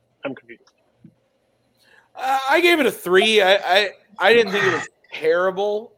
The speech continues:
Speaker 2: uh, but I didn't love it. I thought Austin Butler was, was really, really good. I, I, I'll, I'll push back a little on that. I did think he was great,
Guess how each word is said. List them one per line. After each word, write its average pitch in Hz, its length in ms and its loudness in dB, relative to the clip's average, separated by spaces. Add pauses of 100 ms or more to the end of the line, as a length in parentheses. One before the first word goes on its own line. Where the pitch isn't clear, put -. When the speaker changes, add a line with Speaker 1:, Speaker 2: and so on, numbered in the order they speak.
(220)
Speaker 2:
uh, 143 320 -8
but 139 120 -6
I 156 80 -2
didn't 156 220 -6
love 127 300 -8
it. 131 240 -2
I 135 100 -8
thought 151 240 -8
Austin 131 440 -12
Butler 120 420 -12
was, 110 300 -16
was 113 240 -20
really, 120 300 -12
really 120 300 -10
good. 123 300 -8
I, 113 100 -10 (100)
I, 117 260 -10 (460)
I'll, 117 220 -6
I'll 120 140 -6
push - 260 -16
back 120 240 -8
a 120 40 -12
little 120 200 -10
on 117 160 -12
that. 117 180 -10
I 117 80 -8
did 117 220 -14
think 117 180 -18
he 117 80 -20
was 110 180 -20
great, 113 360 -12